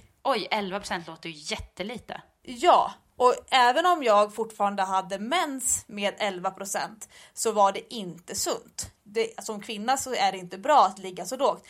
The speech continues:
Speaker 2: Men jag var fortfarande normalviktig för att jag har så mycket muskelmassa.
Speaker 1: Mm.
Speaker 2: Så att jag, jag tycker nog att man får <laughs> liksom se hela tiden de här individuella skillnaderna och faktiskt titta på hur ser kroppen ut och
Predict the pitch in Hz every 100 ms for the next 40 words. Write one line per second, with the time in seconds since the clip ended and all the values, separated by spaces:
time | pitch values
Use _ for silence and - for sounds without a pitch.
0 | - 220 226 226 226 302 - 190 202 220
1 | 277 294 320 233 226 359 - 180 - -
2 | 220 202 208 196 180 180 185 185 180 196
3 | 240 - 202 240 349 - - - _ -
4 | 185 185 170 147 143 _ - - - -
5 | 262 - - - 220 254 294 - 302 302
6 | 320 349 320 254 240 240 262 262 294 302
7 | 294 262 - 320 302 285 247 208 208 220
8 | 220 220 214 - 226 240 240 247 269 277
9 | 247 233 220 _ - - 294 233 226 285
10 | 277 190 175 175 - - - 233 226 220
11 | 262 240 247 233 196 240 320 311 294 208
12 | 202 - 202 196 196 - - _ 220